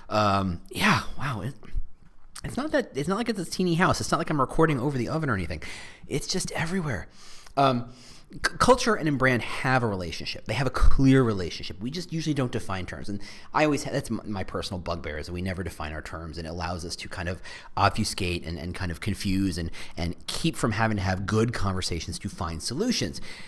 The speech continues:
Um, you don't define your terms because when you define your terms, it gives the other person, and that's usually where the process works, uh, an opportunity to say, "Hey, but if that's true, then that must be true, and that means you must be wrong."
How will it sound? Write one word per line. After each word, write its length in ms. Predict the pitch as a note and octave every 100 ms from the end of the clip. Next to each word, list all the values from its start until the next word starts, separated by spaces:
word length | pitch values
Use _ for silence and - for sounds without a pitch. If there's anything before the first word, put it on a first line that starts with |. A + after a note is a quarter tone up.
| -
Um, 420 | F#2 F2 E2 E2+ F#2
you 200 | G#2+ B2
don't 320 | A#2 C3+ E3
define 360 | C#3+ - A2+
your 100 | G#2
terms 380 | G2+ - F3 A2
because 400 | - G#2 A2 G2+
when 180 | G2 G2+
you 100 | G2
define 380 | F#2+ - A3+ C4+
your 80 | A#2+
terms, 300 | - G#2 F2+
it 60 |
gives 260 | F2+ F#2+ -
the 160 | G#2 -
other 300 | B2 C3 B2+
person, 640 | A#2 - D#3 E3+ - F2 B2
and 100 | D2
that's 200 | D2 -
usually 200 | D#2+ D2+
where 80 |
the 60 | C#2+
process 380 | - C#2+ - -
works, 180 | A#2 - - - -
uh, 160 | - F#2+
an 80 | G#2+
opportunity 360 | C3+ - B2+ G2+
to 60 |
say, 140 | - F#2
"Hey, 400 | - G3 D#3+ E2+
but 140 | -
if 100 | F#2
that's 260 | A#3+ D4 -
true, 220 | - F#2+
then 160 | G#2
that 180 | C#3+ F#3
must 180 | C3+ -
be 100 | G#2+
true, 220 | - G2
and 100 | F#2
that 120 | B2+
means 200 | A2+ G2+
you 60 | G2+
must 180 | F2 -
be 80 | F2
wrong." 280 | G#2 D#2